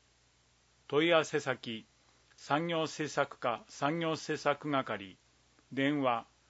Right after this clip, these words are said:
五二零八七一、ページアイディー、ゼロゼロ二一九二八。催し、塩尻市民文化祭。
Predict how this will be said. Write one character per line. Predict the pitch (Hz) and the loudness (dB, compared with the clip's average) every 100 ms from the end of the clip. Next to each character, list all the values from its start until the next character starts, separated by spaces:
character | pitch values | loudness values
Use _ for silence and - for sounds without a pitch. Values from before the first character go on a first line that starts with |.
| _ _ _ | _ _ _
五 | 147 151 151 | 2 4 4
二 | 147 139 131 - _ | 0 -2 -4 -10 _
零 | 135 160 | 0 2
八 | 165 156 120 | 4 2 -2
七 | 107 107 | -6 -6
一、 | 107 107 - - _ _ _ _ _ | -6 -8 -14 -14 _ _ _ _ _
ペ | 151 160 | 0 0
ー | |
ジ | 151 | 4
ア | 156 | 6
イ | 147 | 6
デ | 127 | 2
ィ | 127 101 | -4 -4
ー、 | - _ _ _ _ - | -10 _ _ _ _ -2
ゼ | 147 | 2
ロ | 170 | 2
ゼ | 180 | 4
ロ | 165 | 2
二 | 123 123 127 123 | 2 0 0 -2
一 | - | -4
九 | - 131 139 | -6 -2 0
二 | 139 | 0
八。 | 104 95 - - 104 - _ _ _ _ _ _ _ _ _ _ _ _ | -2 -8 -10 -12 -12 -18 _ _ _ _ _ _ _ _ _ _ _ _
催 | 127 135 156 147 | -2 2 4 2
し、 | - 139 123 - _ _ _ - - | 2 -2 -4 -8 _ _ _ -8 0
塩 | 151 170 | 4 4
尻 | 151 147 151 | 2 -2 -4
市 | - - | -4 -2
民 | 151 165 147 | 0 0 0
文 | 147 147 | -2 2
化 | 139 | 2
祭。 | - 104 95 | 2 -6 -8